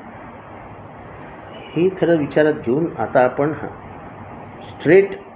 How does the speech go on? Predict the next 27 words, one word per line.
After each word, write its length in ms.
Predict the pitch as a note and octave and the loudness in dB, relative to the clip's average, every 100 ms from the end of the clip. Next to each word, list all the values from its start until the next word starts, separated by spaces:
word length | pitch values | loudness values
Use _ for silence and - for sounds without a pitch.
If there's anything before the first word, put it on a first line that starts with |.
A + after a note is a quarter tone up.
| - - F#2+ | -18 -12 0
बॅलेट 400 | A2+ B2 C3+ B2 | 4 4 4 2
पेपरवर 380 | A#2 A#2 A2+ | 2 2 0
जायला 300 | G#2 G2 F#2+ | 0 -2 -2
हवं. 160 | F2+ - - - - - - - - - - - - - - - - | -4 -6 -14 -16 -16 -16 -16 -18 -16 -16 -16 -16 -16 -16 -16 -14 -8
ईव्हीएम 320 | G2 G#2 G#2+ | -2 2 4
मशीन 340 | G#2+ G#2 A2 G2 | 4 4 4 2
कम्प्लीट 440 | G2 F2+ F2 A#2+ | 0 0 2 2
फेल 280 | - A#2+ A#2 | 4 6 8
झाल्या 220 | A#2 A#2+ | 8 6
आहेत, 100 | A#2+ - - - - - - - | 4 -2 -14 -16 -16 -16 -14 -8
लाईनीच्या 440 | F2 E2+ G2 G#2 | -6 -2 0 2
लाईनी 420 | F2+ E2 F2+ A#2+ A#2 | 2 0 4 6 6
लागलेल्या 400 | A2 A#2 A#2 A#2+ | 6 4 4 2
असतात, 360 | - - A#2+ - - - | 2 2 2 0 -10 -8
एक 240 | F2 - | -6 0
एक, 160 | G#2+ F2 | 0 0
दीड 160 | F#2 F#2 | -2 0
दीड, 180 | A2 | 0
दोन 220 | D#2 E2+ F#2+ | -2 -2 2
दोन 160 | G#2+ F2+ | 2 4
तास 200 | G#2 A2+ G#2+ | 2 4 0
लोकांना 360 | G2+ A2 G#2+ | 0 0 0
लाईनीत 380 | D2+ E2 G2 A#2 | -2 -4 -2 0
उभं 180 | G#2+ A2+ | 4 6
राहावं 240 | A2+ A2+ | 6 6
लागतं. 360 | A2 A2 A#2 A#2 A#2 - - - - | 4 0 0 0 -4 -14 -16 -16 -10
अतिशय 680 | F#2+ - C3 A#2 - D3 | -8 -2 -2 0 4 6